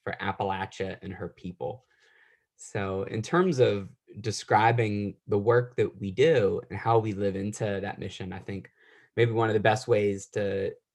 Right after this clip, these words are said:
to approach it would be to break it down, right? So, uh,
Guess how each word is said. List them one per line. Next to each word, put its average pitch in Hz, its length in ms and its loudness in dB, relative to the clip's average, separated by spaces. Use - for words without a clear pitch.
to 87 200 2
approach 233 320 8
it 110 60 4
would 98 100 0
be 107 140 -4
to 107 120 -4
break 110 300 2
it 92 120 -2
down, 95 380 -6
right? 98 400 -6
So, 98 380 -2
uh, 95 260 0